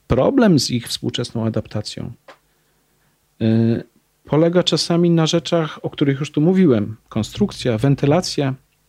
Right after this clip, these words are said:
a czasami na kwestiach takich dość, wydawałoby się, mm, prozaicznych. Otóż proszę sobie wyobrazić, e,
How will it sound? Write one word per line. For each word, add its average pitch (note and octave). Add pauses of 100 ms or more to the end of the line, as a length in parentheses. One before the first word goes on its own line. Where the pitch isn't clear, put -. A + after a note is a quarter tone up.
(140)
a C3
czasami D#3
na D3
kwestiach D3
takich -
dość, D3
wydawałoby C#3+
się, C#3+
mm, C3+
prozaicznych. D3 (380)
Otóż C#3+
proszę D3
sobie D3
wyobrazić, C#3
e, C#3